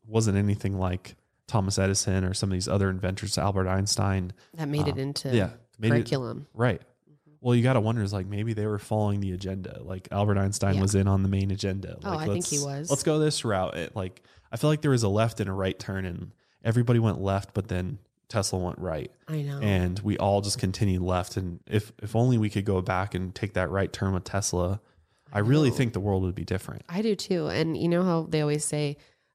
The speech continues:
Speaker 2: good always prevails over evil? Well, maybe not. Like, we have a good guy here and a bad guy here, and the bad guy was more successful, went further, is remembered, is, you know, to most people,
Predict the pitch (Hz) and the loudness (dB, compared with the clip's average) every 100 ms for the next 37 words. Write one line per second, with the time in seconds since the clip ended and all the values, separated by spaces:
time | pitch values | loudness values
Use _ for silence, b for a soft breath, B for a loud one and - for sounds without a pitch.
0 | _ 175 165 - 165 165 160 156 151 147 | _ 0 0 2 4 2 2 0 2 2
1 | 147 151 147 139 131 147 160 185 190 b | 0 -2 -2 -4 -4 -2 0 0 -4 b
2 | b b - 143 131 151 - _ 135 139 | b b -8 -4 -4 -6 -10 _ -6 -2
3 | 147 175 131 - 98 143 151 147 143 139 | 0 2 0 0 -2 -2 -2 -2 0 0
4 | 143 147 147 156 151 147 - 143 139 139 | 0 2 2 2 2 0 -2 -4 -2 -2
5 | 139 139 135 135 135 131 139 135 135 139 | -2 -2 -4 -4 -4 0 0 2 2 2
6 | 143 135 131 131 139 139 139 - 135 - | 0 0 0 -2 -2 -2 0 -2 -2 0
7 | 127 - 135 123 127 B B - 147 156 | 0 0 0 0 -2 B B -4 0 0
8 | - 143 139 139 135 135 - 156 151 147 | 2 2 4 4 4 2 2 2 2 0
9 | 139 135 131 131 123 123 - 143 143 143 | 0 0 0 0 0 -2 0 2 2 2
10 | - - - - _ - - 151 151 135 | 0 0 -4 -18 _ -18 -6 -4 -2 -2
11 | 151 147 147 - 143 143 143 139 139 | 0 2 2 0 -4 -2 -2 0 0